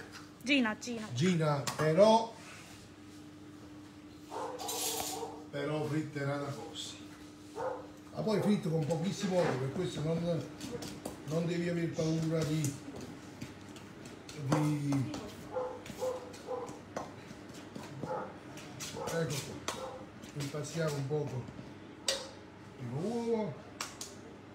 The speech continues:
Speaker 2: Giovanni si sta appiccicando col Timothy. Giovanni, limone, arancia, dove le tieni, per favore?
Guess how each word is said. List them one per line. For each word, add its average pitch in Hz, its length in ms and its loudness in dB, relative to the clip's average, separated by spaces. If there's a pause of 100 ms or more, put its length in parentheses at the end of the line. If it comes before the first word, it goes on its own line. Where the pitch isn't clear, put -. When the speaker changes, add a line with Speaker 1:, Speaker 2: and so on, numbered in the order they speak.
(1400)
Speaker 2:
Giovanni 185 340 8
si 147 60 2
sta 156 120 0
appiccicando 180 500 4
col 180 160 6
Timothy. 131 720 -2 (4000)
Giovanni, 185 340 8
limone, 214 420 8
arancia, 185 340 4
dove 190 200 4
le 170 120 2
tieni, 196 240 4
per 135 100 -2
favore? 190 760 6